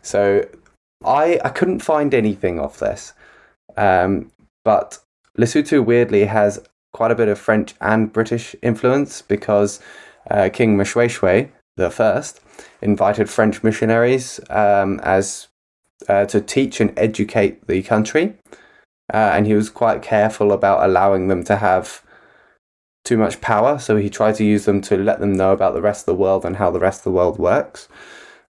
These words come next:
Um, but I don't know if the accordion came from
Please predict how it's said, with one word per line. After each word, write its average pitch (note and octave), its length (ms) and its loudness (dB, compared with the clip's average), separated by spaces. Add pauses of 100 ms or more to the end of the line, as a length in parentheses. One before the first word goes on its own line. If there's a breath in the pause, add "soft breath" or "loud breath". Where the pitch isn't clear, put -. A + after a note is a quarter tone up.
(280)
Um, E2+ 540 0 (840)
but - 320 -2 (460 loud breath)
I A#2 80 2
don't C3 220 2
know C3 120 2
if B2 100 -2
the A#2+ 120 0
accordion G#2 640 0
came F#2+ 280 0
from F#2+ 480 -2